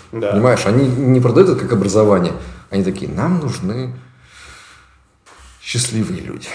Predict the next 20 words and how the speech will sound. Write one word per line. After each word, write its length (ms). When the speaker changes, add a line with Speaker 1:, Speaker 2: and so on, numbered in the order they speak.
Speaker 1:
Мгм. 540
Speaker 2:
Ты 60
представ-, 360
понимаешь, 380
что 160
в 120
Mail.ru 520
есть 420
должность, 680
то 80
есть 200
есть 280
человек, 320
который 640
отвечает 380
за 80
то, 100
чтобы 240
люди 180
улыбались. 500